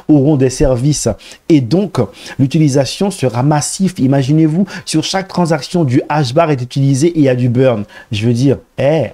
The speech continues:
on est au début du machin. Dans dix ans, il se passera quoi ? Dans quatre ans, il se passera quoi ? Et j'ai confiance et je pense que Hedera, H-bar, tout comme X R P, ce sont des actifs qui vont rester sur le long run. Donc,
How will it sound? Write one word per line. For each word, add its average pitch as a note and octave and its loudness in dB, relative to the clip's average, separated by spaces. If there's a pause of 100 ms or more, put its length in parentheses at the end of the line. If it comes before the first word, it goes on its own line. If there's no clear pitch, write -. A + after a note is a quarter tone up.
(100)
on B2 0
est A#2 2
au A#2 2
début C#3 2
du B2 -2
machin. A2+ -2 (520)
Dans A#2+ 2
dix A#2+ 0
ans, C#3+ 2
il C#3+ 2
se - -8
passera A#2 -4
quoi ? C3 0
Dans A2 -4
quatre - -4
ans, - 2
il B2 0
se - -12
passera A#2 -4
quoi ? A2+ -2 (220)
Et C3+ 2
j'ai A2+ -2
confiance E3+ -2
et D#3+ 2
je A2+ 0
pense D#3 -4
que - -12
Hedera, C#3+ 2 (240)
H-bar, A#2+ 0
tout B2+ -4
comme A#2+ 0
X D3+ -2
R C3+ 2
P, C#3+ 0
ce A#2 -4
sont D#3 -2
des A#2 0
actifs C3 -4 (200)
qui B2+ -4
vont A#2+ 0
rester B2 0
sur A#2 -2
le A#2 2
long A2+ 0
run. G#2 0 (260)
Donc, - 0